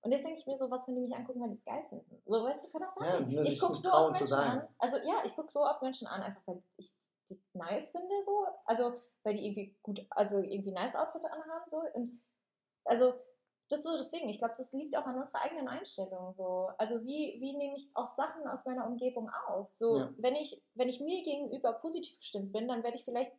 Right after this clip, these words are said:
Speaker 1: das Verhalten aus meiner Umgebung, aus meinem Umfeld auch positiver wahrnehmen. Wenn ich mir gegenüber negativ gestimmt bin, dann werde ich die
Speaker 2: Ja,
Speaker 1: Blicke
Speaker 2: voll.
Speaker 1: safe direkt als
Speaker 2: Mhm.
Speaker 1: negativ, ähm,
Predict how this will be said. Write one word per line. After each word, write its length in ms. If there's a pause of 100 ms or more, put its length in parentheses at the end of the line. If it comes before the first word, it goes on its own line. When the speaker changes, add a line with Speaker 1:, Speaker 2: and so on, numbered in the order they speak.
Speaker 1:
das 140
Verhalten 420
aus 260
meiner 160
Umgebung, 540
aus 120
meinem 180
Umfeld 460 (300)
auch 160
positiver 460
wahrnehmen. 480 (340)
Wenn 140
ich 100
mir 120
gegenüber 360
negativ 400
gestimmt 320
bin, 220 (240)
dann 140
werde 160
ich 60
die 100
Speaker 2:
Ja, 80
Speaker 1:
Blicke 500
Speaker 2:
voll. 260
Speaker 1:
safe 140
direkt 340
als 120
Speaker 2:
Mhm. 120
Speaker 1:
negativ, 360 (220)
ähm, 400